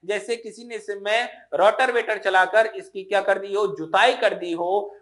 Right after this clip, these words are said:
परंतु यह प्रक्रिया कोई करता नहीं है, यह प्रक्रिया अपने आप होती है और यह प्रक्रिया अपने आप होने के कारण ही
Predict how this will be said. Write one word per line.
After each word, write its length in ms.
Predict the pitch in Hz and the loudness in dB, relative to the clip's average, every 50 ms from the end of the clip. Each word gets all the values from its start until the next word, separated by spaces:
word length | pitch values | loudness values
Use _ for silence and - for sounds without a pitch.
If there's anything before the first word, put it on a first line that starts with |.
| _ _ - | _ _ 4
परंतु 360 | 208 220 240 247 240 240 240 | 6 6 6 2 -2 -6 -2
यह 120 | 226 226 220 | 0 0 0
प्रक्रिया 500 | 220 220 202 202 - 208 208 208 208 196 | 0 -2 -8 -8 -8 -10 -4 0 0 0
कोई 240 | 196 - 196 190 190 185 | 0 0 0 0 0 2
करता 380 | - 185 180 180 - 233 240 | 2 2 2 2 4 4 4
नहीं 320 | 247 240 233 220 240 233 233 | 4 2 -4 -6 -8 -10 -8
है, 440 | 226 240 254 285 277 - - _ - 175 | -4 -4 -4 -4 -4 -8 -16 _ -4 0
यह 100 | 180 185 | 0 0
प्रक्रिया 480 | 185 190 185 175 180 190 190 196 196 185 | 0 0 -4 -4 -4 -4 -2 2 2 2
अपने 240 | 185 - 185 185 185 | 2 0 -8 -4 0
आप 300 | 185 190 208 254 262 262 - | 4 6 6 6 4 2 -2
होती 260 | 220 214 - 262 254 | -8 -8 -8 -6 -4
है 540 | 240 220 190 180 196 226 233 - - - - - | 0 2 2 4 4 2 2 0 -10 -14 -4 0
और 160 | 185 185 190 | 2 4 4
यह 100 | 214 233 226 | 4 4 2
प्रक्रिया 500 | - 214 202 196 196 202 202 208 202 190 | 2 -2 -4 -2 -4 -6 -4 0 0 0
अपने 220 | 190 196 190 190 185 | 0 -2 -6 -4 0
आप 260 | 185 202 214 208 - | 2 2 2 2 -2
होने 240 | 185 185 185 196 190 | -8 -8 -8 -8 -8
के 140 | 185 185 175 | -6 -6 -4
कारण 360 | - 175 175 180 190 220 240 | 2 2 4 4 4 4 2
ही 280 | 226 226 247 269 269 277 | 2 -2 -4 -6 -6 -8